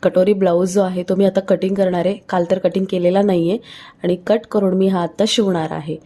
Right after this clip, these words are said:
So चला, माझ्या कामाला सुरुवात झाली आहे. जसं की नेहमीचं रुटीन असतं की मशीन व्यवस्थित पुसून घेणं, त्यानंतर जर काल जे काही काम केलं असेल त्याचे दोरे वगैरे आपण काढून ठेवलेले असतात बऱ्याचदा बघा, तर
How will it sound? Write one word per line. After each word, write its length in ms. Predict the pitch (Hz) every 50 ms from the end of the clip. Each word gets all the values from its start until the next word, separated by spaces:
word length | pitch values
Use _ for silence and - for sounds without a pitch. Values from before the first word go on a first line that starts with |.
| _ - - - - - - - -
So 200 | - 190 185 185
चला, 300 | 185 190 - 196 180 165 156 - - - -
माझ्या 240 | - 180 175 190 196
कामाला 480 | 190 - 208 190 185 190 190 196 214 214
सुरुवात 340 | 208 214 196 185 190 190 185 -
झाली 220 | 196 190 175 180
आहे. 100 | 180 175
जसं 220 | 180 175 170 180 180
की 120 | - 185 180
नेहमीचं 440 | 180 175 175 180 190 185 208 196
रुटीन 360 | 185 185 - - - 208 202 190
असतं 340 | 175 175 - - - 170 175 - - - - - _ _ _ -
की 280 | 190 180 185 185 185
मशीन 680 | 180 175 175 - 190 180 180 180 180 180 180 180 175 - - -
व्यवस्थित 420 | 180 170 165 175 254 - - 185 190 -
पुसून 380 | - - - - 220 214 214 220
घेणं, 380 | 202 214 196 180 175 170 170 170 - - - - _ _ - -
त्यानंतर 840 | 185 170 170 170 170 180 175 170 170 170 170 165 - 170 170 170 175
जर 200 | 170 175 180 185 180 - - _ _ _ - - - -
काल 340 | 196 180 175 175 175 180 175 - - _ _ _ _ _ _ _ - -
जे 100 | 180 180
काही 120 | 175 180 175
काम 260 | 180 185 175 180 180
केलं 220 | 175 185 180 180
असेल 220 | 175 175 - 180 175
त्याचे 220 | 180 175 - 185
दोरे 300 | 170 180 175 170 185 196
वगैरे 280 | 202 190 170 165 170 170
आपण 240 | 160 156 - 165 170
काढून 280 | - 170 165 160 175
ठेवलेले 360 | 170 185 180 165 165 160 170
असतात 240 | 165 165 - - 170 160
बऱ्याचदा 440 | 160 165 160 165 160 160 - - 170
बघा, 180 | 170 170 175 175 - - - - - - - -
तर 60 | -